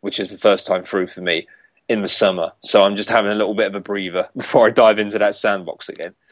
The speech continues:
Um, but yeah, that's pretty much it for me, guys. Um, before we carry on, uh, 'cause we're coming towards the end of the show, uh, we've got some emails to, um, read out. And like an idiot, I just loaded up Amazon on the page I was,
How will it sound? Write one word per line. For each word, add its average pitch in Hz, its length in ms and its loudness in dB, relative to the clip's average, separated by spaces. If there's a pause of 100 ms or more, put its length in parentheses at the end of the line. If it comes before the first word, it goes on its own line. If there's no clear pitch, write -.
(400)
Um, 117 240 2
but 127 140 -2
yeah, 143 160 6
that's 117 140 -6
pretty 123 180 0
much 113 160 -6
it 143 100 -6
for 107 100 -16
me, 95 120 -8
guys. 101 380 -4 (560)
Um, 127 420 2 (460)
before 160 260 0
we 147 80 2
carry 131 340 4
on, 113 340 2 (100)
uh, 110 200 0
'cause 107 200 -12
we're 110 80 -10
coming 113 200 -12
towards 104 220 -6
the 104 80 -4
end 104 120 -6
of 95 60 -12
the 95 60 -16
show, 95 360 0
uh, 98 360 2 (460)
we've 110 160 0
got 120 180 2
some 104 600 2 (600)
emails 107 640 0
to, 98 200 0
um, 92 180 0
read 95 180 -2
out. 107 300 4 (400)
And 107 260 -8
like 113 240 2
an 113 60 -6
idiot, 117 360 4
I 110 160 6
just 107 380 0
loaded 123 300 6
up 113 160 4
Amazon 107 520 0
on 104 180 -6
the 101 60 -10
page 104 320 -4
I 107 60 2
was, 101 380 -4